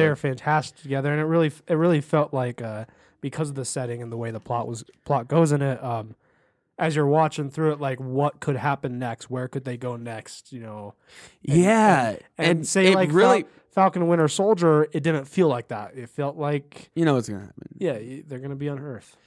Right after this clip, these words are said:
Speaker 2: But this movie,
Speaker 1: <laughs>
Speaker 2: and I know this is stereotypical, it really does subvert your expectations. It really does.
Speaker 1: Oh, yeah.
Speaker 2: Like,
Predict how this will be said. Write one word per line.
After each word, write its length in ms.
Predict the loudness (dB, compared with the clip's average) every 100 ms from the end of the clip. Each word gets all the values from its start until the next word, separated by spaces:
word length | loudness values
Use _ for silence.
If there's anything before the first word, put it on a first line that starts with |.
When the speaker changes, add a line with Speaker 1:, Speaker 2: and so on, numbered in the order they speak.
| _ _ _ 0
Speaker 2:
But 260 | 4 4 4
this 220 | 4 6
movie, 380 | 6 6 6 4
Speaker 1:
<laughs> 120 | 4
Speaker 2:
and 220 | 4 4
I 100 | 4
know 320 | 6 8 8
this 220 | 8 4
is 80 | 0
stereotypical, 800 | 2 2 2 2 -2 -4 -10 -12 -14 _ _ _ _ _ _ _ _ _ _ 0
it 220 | 2 4
really 380 | 6 8 8 6
does 260 | 6 4
subvert 500 | 0 4 4 4 0 _
your 200 | -4 0
expectations. 800 | 0 -4 -8 -4 -2 -2 -6 -8 -4
It 60 |
really 380 | 2 6 6 6
does. 400 | 2 -6 -12 -18 _ _ _
Speaker 1:
Oh, 140 | -4 -2
yeah. 220 | -4 -4
Speaker 2:
Like, 300 | -2 -2 -4